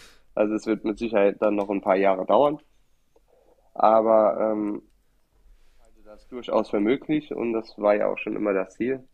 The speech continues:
Den Rambakai konnte ich ja, äh, in Samoa kennenlernen. Also ist auch <laughs> ein krasser Typ,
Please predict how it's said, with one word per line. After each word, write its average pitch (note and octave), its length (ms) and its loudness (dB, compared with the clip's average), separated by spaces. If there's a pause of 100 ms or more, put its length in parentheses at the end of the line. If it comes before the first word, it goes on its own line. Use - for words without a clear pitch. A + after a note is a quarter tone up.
(300)
Den G#2+ 140 2
Rambakai A2 720 4
konnte A2 280 -2
ich - 80 -14
ja, G2+ 240 2 (380)
äh, A2 100 -10
in G#2+ 140 -6
Samoa G#2+ 680 2 (480)
kennenlernen. C3 640 4 (760)
Also G#2 280 0
ist F#2+ 100 -6
auch G#2+ 320 6 (280)
<laughs> B2+ 240 4
ein A#2+ 160 0
krasser A2+ 420 4
Typ, C3 340 -2